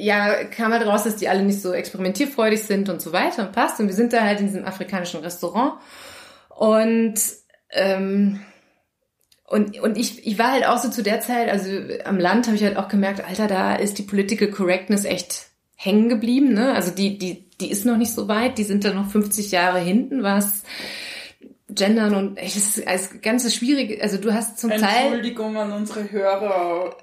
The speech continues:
Speaker 2: in Freistadt. <laughs> Und wir
Speaker 1: Nein, aber es
Speaker 2: machen
Speaker 1: ist, also mir fällt schon auf, dass, äh, dass du in, also die Wahrscheinlichkeit höher ist am Land, dass du auf, auf,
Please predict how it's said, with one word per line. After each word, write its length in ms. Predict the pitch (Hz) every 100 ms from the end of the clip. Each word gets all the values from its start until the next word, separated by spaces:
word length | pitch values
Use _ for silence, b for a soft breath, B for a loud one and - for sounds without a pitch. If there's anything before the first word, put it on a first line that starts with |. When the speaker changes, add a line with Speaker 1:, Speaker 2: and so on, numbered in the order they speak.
| 190
Speaker 2:
in 140 | 196
Freistadt. 760 | - 190 202 - 381 294 - 339
<laughs> 60 |
Und 340 | 254 285 - -
wir 200 | 285 285
Speaker 1:
Nein, 200 | 294 349
aber 100 | 359
es 80 | 320
Speaker 2:
machen 60 | 381 339
Speaker 1:
ist, 80 | -
also 180 | 277 311
mir 180 | 330
fällt 280 | - 294 311
schon 200 | - 330
auf, 300 | 294 233 294
dass, 240 | 254 254 -
äh, 400 | - 214 214 208 208
dass 300 | 208 208 196
du 80 | 208
in, 460 | 208 208 202 202 -
also 340 | 196 196 196 - _ _ _ _ _ 196
die 240 | 185 -
Wahrscheinlichkeit 760 | 196 196 240 339 - 208 190
höher 220 | 196 247 220
ist 140 | 208
am 120 | 196
Land, 400 | 185 185 202 196
dass 300 | 185 175 -
du 180 | - 185
auf, 520 | - 165 165 160 -
auf, 340 | - 165 170